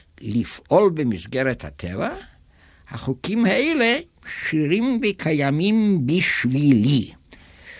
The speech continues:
כן, יחס חוקי הטבע לטבע עצמו הוא כיחסה של מפה גיאוגרפית לשטח הממופה.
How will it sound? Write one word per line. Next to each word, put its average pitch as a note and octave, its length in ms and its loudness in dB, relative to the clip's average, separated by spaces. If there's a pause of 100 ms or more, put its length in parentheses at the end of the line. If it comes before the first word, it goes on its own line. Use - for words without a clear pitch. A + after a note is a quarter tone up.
(340)
כן, F#2+ 220 -8
יחס A#2 520 0 (440)
חוקי - 520 -6
הטבע C3+ 460 -4
לטבע C3 500 -6
עצמו A3+ 640 -4
הוא C#3+ 220 -6
כיחסה C3+ 640 -4
של D#3+ 280 -2
מפה B2 540 0
גיאוגרפית E3+ 1120 2 (580)
לשטח B2+ 1000 0 (560)
הממופה. C#3+ 1400 2